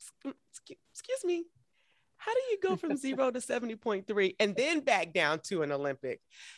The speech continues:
And, uh, he had his family with him. And I just said, "You know what? You are who I wanna talk to." He also shared with me that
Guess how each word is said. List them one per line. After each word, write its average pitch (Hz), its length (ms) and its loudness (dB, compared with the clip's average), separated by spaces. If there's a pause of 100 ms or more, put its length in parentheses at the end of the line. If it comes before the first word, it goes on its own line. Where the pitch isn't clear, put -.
(140)
And, 180 340 2
uh, 175 280 10
he 208 200 0
had 208 140 2
his 180 160 -2
family 208 400 6
with 180 240 6
him. 196 260 2
And 160 220 0 (340)
I 185 140 6
just 196 160 -4
said, 185 180 4
"You 208 120 -4
know 214 120 4
what? 208 260 0
You 294 460 -2 (380)
are 196 160 4
who 214 200 -2
I 202 120 6
wanna 185 220 2
talk 196 340 -4
to." 143 340 -4 (460)
He 240 480 -6 (120)
also 320 460 0
shared 175 460 0
with 160 180 -4
me 147 320 -4 (1300)
that 190 440 2